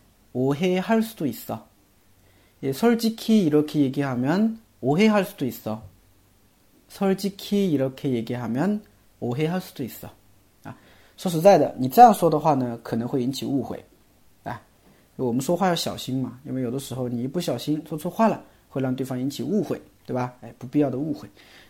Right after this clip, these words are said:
所以这个时候的话，你就可以用上这句话了。哎，说话要小心。说实在的，你这么说话的话，会引起误会的，对不对？네，솔직히，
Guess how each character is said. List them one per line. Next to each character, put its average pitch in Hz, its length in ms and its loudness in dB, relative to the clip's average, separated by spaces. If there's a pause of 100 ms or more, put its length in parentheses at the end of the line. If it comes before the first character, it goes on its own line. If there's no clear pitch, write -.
所 - 80 -8
以 120 40 -6
这 156 120 0
个 196 80 4
时 - 120 -4
候 143 160 -2
的 139 80 -2
话， 135 140 -2
你 113 100 -4
就 120 120 -4
可 - 140 -8
以 120 40 -4
用 120 80 -6
上 127 140 -6
这 131 100 -4
句 127 100 -6
话 117 160 -6
了。 113 120 -14 (320)
哎， 120 200 -4
说 131 140 -4
话 139 120 0
要 135 40 2
小 123 160 -4
心。 120 320 -6
说 - 140 -10
实 127 100 -4
在 123 160 -2
的， 107 180 -4
你 110 140 -2
这 131 120 -4
么 147 100 2
说 127 140 -6
话 117 160 -4
的 104 120 -8
话， 107 200 -6
会 117 200 -6
引 110 100 -2
起 110 120 -8
误 101 160 -4
会 90 140 -12
的， - 120 -18 (360)
对 147 120 2
不 151 260 2
对？ 113 180 -4
네， 113 40 -6
솔 170 180 -2
직 170 200 -6
히， 147 380 0